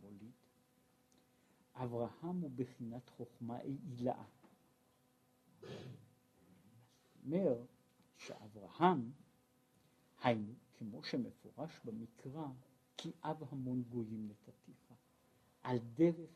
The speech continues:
בחינת הנפש אשר עשו בחרן, בחינת העלאות מזה לעומת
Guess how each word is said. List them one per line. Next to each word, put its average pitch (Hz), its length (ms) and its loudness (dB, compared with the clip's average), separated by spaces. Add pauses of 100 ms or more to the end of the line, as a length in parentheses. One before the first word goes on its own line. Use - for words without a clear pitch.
(160)
בחינת 127 600 -6
הנפש 135 560 -4
אשר 117 280 -14
עשו 120 260 -12
בחרן, 104 640 -10 (800)
בחינת 139 720 4
העלאות 127 840 2
מזה 120 480 2
לעומת 120 460 -2